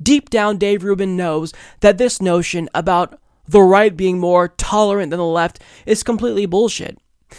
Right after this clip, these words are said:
If you actually believed the shit that came out of your mouth, Dave, then why don't you test this theory? Go to some of the most conservative states. Go to Alabama. Go to Kentucky.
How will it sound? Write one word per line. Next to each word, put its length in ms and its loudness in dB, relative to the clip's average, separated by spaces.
If 240 2
you 140 0
actually 560 -2
believed 680 -6
the 280 2
shit 500 -4
that 200 0
came 220 -2
out 100 -2
of 100 -4
your 80 -6
mouth, 300 -6
Dave, 260 -4
then 160 2
why 100 6
don't 160 2
you 100 -4
test 400 -6
this 220 -6
theory? 400 -8
Go 160 8
to 60 0
some 180 -2
of 140 2
the 80 2
most 320 0
conservative 680 0
states. 320 -4
Go 120 6
to 40 4
Alabama. 600 0
Go 100 0
to 60 0
Kentucky. 680 -4